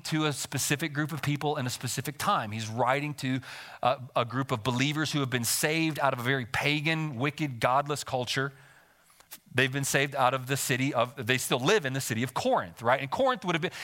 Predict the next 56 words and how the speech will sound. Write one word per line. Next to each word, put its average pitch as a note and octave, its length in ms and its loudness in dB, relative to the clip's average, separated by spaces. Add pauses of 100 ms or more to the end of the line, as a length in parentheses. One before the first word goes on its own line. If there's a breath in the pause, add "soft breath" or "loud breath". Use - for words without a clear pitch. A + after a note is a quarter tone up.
imagine F3+ 480 4
our D#3+ 160 8
New E3 140 -2
York D#3+ 260 4
City D#3+ 380 2
or C#3+ 80 6
a C3+ 40 2
place D3+ 280 0
like C#3+ 240 2
that C#3+ 220 6
of B2+ 60 -4
today. C#3+ 420 2 (200 loud breath)
Corinth F3+ 320 2
would E3+ 100 0
have D3+ 80 2
been C3+ 200 2
that C3 280 6
kind C#3 320 2
of A#2+ 140 -8
place, - 560 0 (500 soft breath)
right? B2 220 6
I - 20 -8
mean, A#2+ 160 0 (100)
a-, E3 140 4 (100)
anything G3 360 2
and F#3+ 100 2
everything F#3 280 2
that E3+ 100 -4
you D#3 100 -2
can E3+ 100 2
imagine D3+ 400 4
in D3+ 80 2
the D3+ 100 2
ancient D3+ 300 0
world C3 380 2
was C3 200 2
available C#3 540 2
for B2 160 0
you A2 220 0 (240 loud breath)
at D3+ 140 4
Corinth. E3 300 2
And D3 100 -4
Corinth G3 340 2
was F3 140 -2
a E3 40 0
place D3+ 300 0
where C#3+ 120 2
many, E3+ 380 2
many E3+ 240 2
different C#3 300 -4
gods C#3 480 4 (260 loud breath)
were C3+ 240 4
worshiped. B2+ 680 0
It B2+ 40 2
was A#2+ 180 0
a, C3 180 4